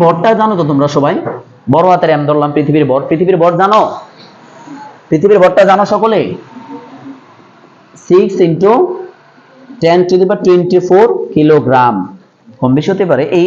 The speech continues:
একটা মান পৃথিবীর ভর। তাহলে পৃথিবীর সমগ্র ভর তার কেন্দ্রে থাকে। আর তুমি মনে করো এখানে আসো, ধরো তুমি নিজে আসো এখানে, আমি ধরে নিলাম যে কোনো একটা মেয়ে এখানে আছে, হ্যাঁ? আহ, তাহলে দেখো, খেয়াল করো, এই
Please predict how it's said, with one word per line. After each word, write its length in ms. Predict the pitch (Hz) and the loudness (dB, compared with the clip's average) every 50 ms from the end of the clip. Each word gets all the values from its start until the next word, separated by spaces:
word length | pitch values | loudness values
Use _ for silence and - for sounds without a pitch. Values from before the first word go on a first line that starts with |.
| 190 | 0
একটা 160 | 175 175 - 143 131 | -2 -2 -2 -2 0
মান 120 | 123 139 170 - - - - - | 0 -2 -2 -6 -10 -12 -10 -6
পৃথিবীর 360 | 160 160 151 160 139 147 131 113 104 | -4 -2 -2 -2 -2 -2 -2 -2 -2
ভর। 120 | 98 95 - - - - _ _ | -4 -4 -6 -10 -16 -20 _ _
তাহলে 160 | - 160 165 160 | -6 -6 -4 -2
পৃথিবীর 400 | 185 180 175 196 185 202 208 196 185 180 | -2 -2 0 0 0 0 -2 -2 -2 -2
সমগ্র 300 | 170 165 175 180 175 175 190 185 160 156 | -2 -2 -2 -2 -2 0 -2 0 0 0
ভর 100 | 165 165 165 170 | -2 -2 -2 -4
তার 100 | 165 - - | -4 -4 -2
কেন্দ্রে 300 | 156 147 147 143 143 156 151 | -2 -2 -2 -2 -2 -2 -2
থাকে। 180 | 156 143 139 143 147 151 147 147 - - _ _ _ _ _ _ _ _ - 127 | -4 -4 -4 -4 -6 -6 -10 -14 -14 -18 _ _ _ _ _ _ _ _ -2 0
আর 80 | 123 120 127 123 - - | 0 -2 -2 -6 -4 -4
তুমি 160 | 202 220 247 254 | -2 0 0 0
মনে 120 | 262 254 247 226 | 0 0 0 0
করো 120 | 220 185 160 139 | 0 0 0 0
এখানে 180 | 151 139 127 117 98 | -2 -2 -4 -4 -6
আসো, 160 | - - 78 - - _ _ _ 123 139 | -8 -10 -12 -14 -14 _ _ _ -2 0
ধরো 220 | 175 220 240 175 165 196 220 - - | 0 2 2 0 0 -2 -2 -2 -4
তুমি 180 | 202 214 220 208 190 175 180 | -4 -2 -2 -2 0 0 0
নিজে 180 | 196 185 226 233 196 | 2 2 2 0 0
আসো 120 | 160 - 143 131 | 0 -2 -2 -2
এখানে, 240 | - 139 98 90 - - - - 131 127 | -2 -2 -2 -4 -6 -8 -10 -6 -2 -2
আমি 140 | 139 156 165 175 165 - | 0 0 -2 -2 -2 -2
ধরে 120 | 139 151 175 | -2 0 0
নিলাম 180 | 196 170 151 160 156 139 | -2 -2 -2 -4 -2 -4
যে 60 | 156 151 | -2 -2
কোনো 120 | 160 151 156 147 | -2 -2 -2 -4
একটা 180 | 151 151 151 147 156 - - - - - _ _ _ _ _ _ _ 120 123 | -4 -4 -4 -4 -2 -4 -6 -10 -14 -18 _ _ _ _ _ _ _ -2 0
মেয়ে 200 | 135 143 156 170 - 127 | 0 0 0 -2 -4 -4
এখানে 220 | 120 135 127 127 120 120 | -2 -2 -2 -2 -2 -2
আছে, 180 | 120 - 135 160 285 - - - - - _ _ _ _ _ - | -2 -2 -2 -2 -4 -6 -8 -14 -20 -20 _ _ _ _ _ -6
হ্যাঁ? 200 | 339 392 - - - - - - _ _ _ _ _ _ _ _ _ _ _ _ 117 | -4 -4 -4 -6 -8 -10 -16 -20 _ _ _ _ _ _ _ _ _ _ _ _ -6
আহ, 240 | 107 107 107 107 110 107 - - | -4 -2 -2 -2 -4 -6 -6 -4
তাহলে 180 | 135 135 147 156 156 | -4 -2 -2 0 -2
দেখো, 180 | 170 165 165 170 165 165 | -2 -2 0 -2 -2 -2
খেয়াল 160 | 170 160 160 151 147 | -2 -4 -4 -2 -2
করো, 160 | 143 147 165 202 - - - - - _ _ _ _ _ _ _ - | -2 -2 -2 -4 -6 -8 -12 -14 -18 _ _ _ _ _ _ _ -4
এই 60 | 156 | -4